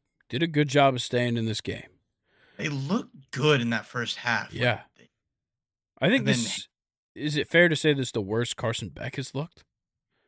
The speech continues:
Speaker 2: Uh, I would say so.
Speaker 1: Yeah.
Speaker 2: Which makes sense when you know your ma-, your top four receivers
Speaker 1: Yeah.
Speaker 2: right there.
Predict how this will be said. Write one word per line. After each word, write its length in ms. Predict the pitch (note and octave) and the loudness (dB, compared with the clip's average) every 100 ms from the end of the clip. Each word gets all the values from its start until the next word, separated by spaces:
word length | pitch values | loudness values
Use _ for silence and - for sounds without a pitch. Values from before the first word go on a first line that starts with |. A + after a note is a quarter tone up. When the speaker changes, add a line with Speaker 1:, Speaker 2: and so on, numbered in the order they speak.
| _ _ _ _ | _ _ _ _
Speaker 2:
Uh, 240 | B2+ B2+ B2+ | -2 0 0
I 120 | C3+ | 0
would 120 | D3 C3+ | 0 -2
say 220 | - G#2+ | -8 -10
so. 340 | G2 G#2 G#2 - _ - | -10 -12 -14 -20 _ -4
Speaker 1:
Yeah. 300 | A#2 G2 - - | -4 -4 -8 -4
Speaker 2:
Which 380 | F#3 - - - | -4 -4 -8 0
makes 240 | F#3 G3 | 2 2
sense 480 | - - C#3 C3+ - | 0 0 0 0 -4
when 160 | A#2 A#2+ | -6 -2
you 80 | A#2+ | 0
know 180 | A#2 | 0
your 320 | A2+ G#2+ A#2 A2 | -2 -2 -4 -4
ma-, 280 | G#2+ A#2 A#2 | -2 -2 -2
your 160 | A#2+ A#2 _ - | -6 -10 _ -14
top 360 | - C#3+ - | -4 -4 -4
four 180 | - C3 | -8 -6
receivers 480 | G#2+ - A#2 B2+ G#2+ | -4 -6 -6 -6 -2
Speaker 1:
Yeah. 160 | A2+ F2 | -2 -2
Speaker 2:
right 140 | - | -10
there. 100 | _ | _